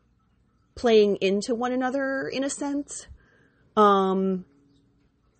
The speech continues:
but a transvestite is not someone who thinks that they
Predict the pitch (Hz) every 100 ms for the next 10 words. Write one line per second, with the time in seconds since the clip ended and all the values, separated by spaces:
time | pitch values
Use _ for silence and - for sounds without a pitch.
0 | _ _ _ - _ _ - - _ _
1 | 196 180 190 175 - 196 - 220 220 202
2 | 226 - 226 208 196 190 185 180 190 -
3 | 196 196 185 175 170 180 - 202 170 165
4 | 165 - - - 180 180 - 190 170 170
5 | 170 165